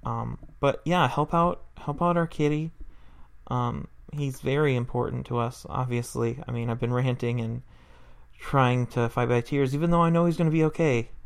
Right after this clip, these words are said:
He's, he's, he's tough, and you know what? The toughest part about it was he went without breakfast for two days, and he's always whining for his breakfast. And I know that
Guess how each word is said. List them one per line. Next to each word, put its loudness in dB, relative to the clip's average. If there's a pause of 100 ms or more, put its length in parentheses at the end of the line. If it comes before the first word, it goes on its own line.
He's, -6
he's, -6 (300)
he's -4
tough, 2 (360)
and 0
you 2
know 4
what? 4 (460)
The -4 (240)
toughest 4
part 6
about 4
it -2
was 2
he -2
went -2
without 0
breakfast 0
for -2
two -4
days, -2
and -2
he's -2
always 4
whining 4
for 0
his 2
breakfast. -2 (440)
And 4
I 4
know 4
that 2